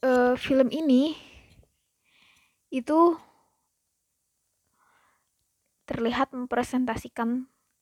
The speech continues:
kolapsnya negara Korea Selatan di saat runtuhnya jembatan itu, dan juga kolapsnya, eh, hidup Eunhee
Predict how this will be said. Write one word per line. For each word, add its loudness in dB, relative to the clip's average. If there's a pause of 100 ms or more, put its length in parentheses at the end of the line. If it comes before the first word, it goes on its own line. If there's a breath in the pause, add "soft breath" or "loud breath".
(220)
kolapsnya -2
negara 0
Korea -10
Selatan -8
di -2
saat 4
runtuhnya -4
jembatan -4
itu, -6 (960 soft breath)
dan 2
juga 0 (1800)
kolapsnya, -2 (960 loud breath)
eh, 0 (440 loud breath)
hidup 2 (160)
Eunhee -10